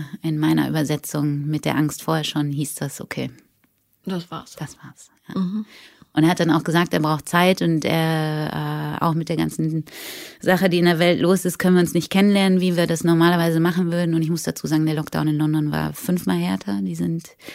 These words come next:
Speaker 1: ha-, durften eine halbe Stunde raus. Er wohnte alleine, ähm, kein Men-, oder dann bei seiner Schwester, aber es war hart.
Speaker 2: Ja, klar.
Speaker 1: Genau. Und ab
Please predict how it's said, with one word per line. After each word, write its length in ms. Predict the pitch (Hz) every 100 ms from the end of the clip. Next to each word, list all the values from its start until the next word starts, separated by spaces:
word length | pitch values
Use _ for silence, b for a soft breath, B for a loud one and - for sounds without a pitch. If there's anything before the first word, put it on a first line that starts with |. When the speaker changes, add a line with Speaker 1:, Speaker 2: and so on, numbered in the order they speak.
| B B B -
Speaker 1:
ha-, 120 | 180
durften 320 | - 170 -
eine 80 | 165
halbe 180 | 170 165
Stunde 240 | - 165
raus. 400 | 160 170 185 - -
Er 220 | 175 160
wohnte 240 | 175 175
alleine, 600 | 175 170 180 185 185 185 180 _ -
ähm, 560 | 165 160 160 160 160 156 _ _ _ _ _
kein 240 | - 170 160
Men-, 200 | 160 160
oder 180 | 165 156
dann 260 | 139 156 165
bei 100 | 156
seiner 220 | 156 156
Schwester, 480 | - 185 - 175 156
aber 280 | 156 147 151 _
es 140 | -
war 140 | 151 123
hart. 220 | 135 - - -
Speaker 2:
Ja, 180 | 208 208
klar. 260 | - - 202 165 _ _ _
Speaker 1:
Genau. 200 | 269 196 - 180 B - - _ _ -
Und 460 | 220 220 226 220 - - 175 -
ab 220 | 214